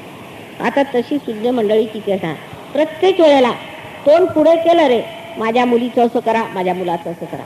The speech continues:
मला अगदी कंटाळा आला. तुम्हाला कसं कंटाळा येते मला समजत नाही. पण सगळी मंडळी अशी नाही,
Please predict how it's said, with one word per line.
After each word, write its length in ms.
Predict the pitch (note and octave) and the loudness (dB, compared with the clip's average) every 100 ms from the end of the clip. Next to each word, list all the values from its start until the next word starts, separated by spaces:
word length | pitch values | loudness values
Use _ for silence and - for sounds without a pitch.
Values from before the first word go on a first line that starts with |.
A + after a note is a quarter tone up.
| - | -14
मला 120 | - A3+ | -8 -6
अगदी 180 | C4+ | -6
कंटाळा 420 | D4+ A3+ A3 D#4+ F#4+ | -6 -8 -4 -2 0
आला. 140 | B3 - - - - - - - - - - - - - - - - | -2 -6 -14 -16 -18 -18 -18 -18 -18 -18 -18 -18 -18 -18 -18 -18 -8
तुम्हाला 260 | C4+ C#4+ G#4 | -2 0 0
कसं 240 | A4+ G4+ F#4+ | 0 -4 -2
कंटाळा 300 | F4 E4+ D#4+ | -4 0 0
येते 200 | D4+ D4 | 0 -4
मला 180 | C4 B3+ | -6 -6
समजत 260 | A3+ G3 | -8 -10
नाही. 240 | E3 - - - - - - - - - - - - - - - - - - - - - - - - - - - - - - - - - - - - - - - - - - - - - - - - - - - - | -10 -14 -18 -20 -20 -20 -20 -20 -20 -20 -20 -20 -20 -20 -20 -20 -20 -20 -20 -20 -18 -18 -18 -20 -20 -20 -20 -20 -20 -20 -20 -20 -20 -20 -20 -20 -20 -20 -20 -20 -20 -20 -20 -20 -20 -20 -20 -20 -20 -20 -20 -12 -4
पण 100 | C4 - - - - - - - - | -4 -6 -16 -18 -18 -18 -18 -20 -10
सगळी 280 | E3+ G#3+ D4 | -6 0 2
मंडळी 360 | A#3 G3 F#3+ | 2 2 0
अशी 220 | E3 - F3+ | -2 -4 -8
नाही, 160 | A2+ | -8